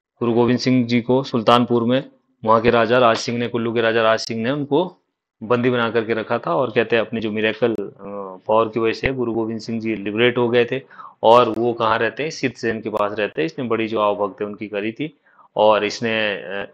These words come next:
गुरु जी ने इसको ब्लेसिंग दिया कि मंडी को जब लूटेंगे तो आसमानी गोले छूटेंगे। इसीलिए कहते जो मंडी है वो हमेशा इनविजिबल रहेगा। ये सिद्ध सेन को जो ब्लेसिंग है गुरु गोविंद सिंह जी का था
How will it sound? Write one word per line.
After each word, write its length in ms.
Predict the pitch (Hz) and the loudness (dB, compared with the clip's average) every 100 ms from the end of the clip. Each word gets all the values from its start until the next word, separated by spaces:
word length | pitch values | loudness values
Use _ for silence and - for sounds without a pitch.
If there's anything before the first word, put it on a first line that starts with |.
| - | -14
गुरु 260 | 110 117 120 | -4 0 2
जी 120 | 117 | 0
ने 140 | 113 | -2
इसको 360 | 110 - 113 101 | -4 -4 -4 -2
ब्लेसिंग 480 | 107 107 - 117 107 | -2 -2 -2 -6 -4
दिया 200 | 123 180 | -6 -6
कि 140 | 170 | -6
मंडी 340 | 117 110 107 113 | -6 -2 0 0
को 140 | 110 | 0
जब 120 | 107 | -2
लूटेंगे 460 | 104 104 101 101 104 | -2 -2 0 0 -2
तो 120 | 104 | -2
आसमानी 440 | 98 95 101 98 | -4 -6 -8 -10
गोले 260 | 101 98 101 | -8 -8 -8
छूटेंगे। 560 | - 104 113 113 151 - _ _ _ _ _ - | -10 -12 -8 -4 -4 -6 _ _ _ _ _ -4
इसीलिए 280 | 117 135 131 | 0 0 2
कहते 240 | 117 127 | 0 0
जो 120 | 113 | -4
मंडी 280 | 107 101 113 | -4 -4 0
है 60 | 147 | 2
वो 120 | 151 | 2
हमेशा 420 | 117 117 120 113 - | 0 -2 -2 -4 -4
इनविजिबल 540 | 127 123 113 113 113 101 | -2 2 2 2 0 0
रहेगा। 520 | 98 107 123 185 - _ _ 113 | 0 0 0 -2 -12 _ _ -4
ये 100 | 107 | -2
सिद्ध 220 | 127 113 | -2 -2
सेन 200 | 113 110 | -2 -2
को 100 | 110 | -2
जो 100 | 104 | -2
ब्लेसिंग 400 | 104 104 117 107 | -2 -2 -2 -2
है 120 | 131 | -2
गुरु 440 | 117 107 110 104 | -2 -4 -4 -6
गोविंद 360 | 101 107 107 107 | -4 -2 -2 -4
सिंह 180 | 110 107 | -6 -6
जी 120 | 104 | -4
का 180 | 107 101 | -2 -2
था 420 | - 120 143 - | -2 -4 -4 -8